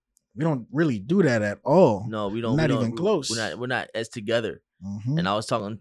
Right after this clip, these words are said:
Speaker 2: to, I was talking about <laughs> that to my boy again. I was like, he was like, "Bro, if we just all came together and just did, like, just one thing, like, it'll be crazy." And so,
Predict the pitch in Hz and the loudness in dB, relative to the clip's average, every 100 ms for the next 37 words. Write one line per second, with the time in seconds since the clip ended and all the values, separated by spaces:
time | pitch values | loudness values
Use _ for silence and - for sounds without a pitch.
0 | - 117 104 - 104 120 127 117 113 107 | -8 -6 -6 -4 -4 -2 -2 -2 -4 -8
1 | 120 - 143 110 - 113 107 104 120 120 | -10 -4 -2 -2 -4 -4 -4 -4 -4 -4
2 | 120 139 101 104 107 104 92 - _ _ | -4 -6 -4 -6 -6 -6 -6 -12 _ _
3 | _ _ 127 120 107 101 117 120 107 - | _ _ -4 -2 -4 -6 -8 -6 -6 -10
4 | - _ _ _ _ _ _ _ _ - | -20 _ _ _ _ _ _ _ _ -14
5 | 113 185 147 120 101 135 131 120 117 113 | -8 -6 -4 -4 -4 -4 -2 -2 -2 -4
6 | 107 95 104 98 78 64 - _ _ _ | -8 -8 -6 -4 -6 -8 -14 _ _ _
7 | _ - - 160 170 170 120 - - - | _ -20 -4 -4 4 4 4 -4 -20 -12
8 | 113 95 - _ _ _ _ _ _ _ | -10 -10 -12 _ _ _ _ _ _ _
9 | _ _ _ _ 113 110 - - 320 240 | _ _ _ _ -8 -8 -8 -8 -6 -6
10 | - - _ _ _ _ _ _ 87 90 | -8 -18 _ _ _ _ _ _ -14 -10
11 | 101 90 80 | -8 -8 -10